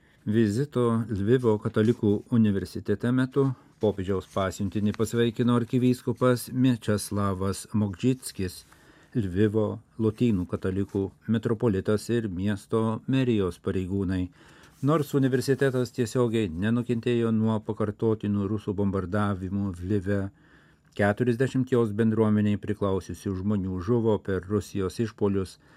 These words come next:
Prie pat universiteto sprogusi raketa nusinešė aštuonių žmonių gyvybes. Universiteto rūsiuose įrengtos priedangos skirtos taip pat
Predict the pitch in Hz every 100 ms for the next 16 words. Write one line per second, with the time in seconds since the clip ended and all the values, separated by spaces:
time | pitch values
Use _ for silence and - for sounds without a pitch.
0 | - _ _ 147 147 147 143 - 139 127
1 | 117 104 123 131 - 110 - 120 117 104
2 | - 107 104 101 98 120 107 - - _
3 | _ 123 117 - 120 107 - 104 95 104
4 | - 104 107 92 104 101 101 92 98 101
5 | 117 95 92 - _ _ _ _ 95 92
6 | 95 95 113 110 107 117 123 127 123 117
7 | - 104 107 - 113 110 107 104 110 107
8 | - - 143 143 101 98 92 95 - -
9 | 104 104 - 139 - 101 - 107 -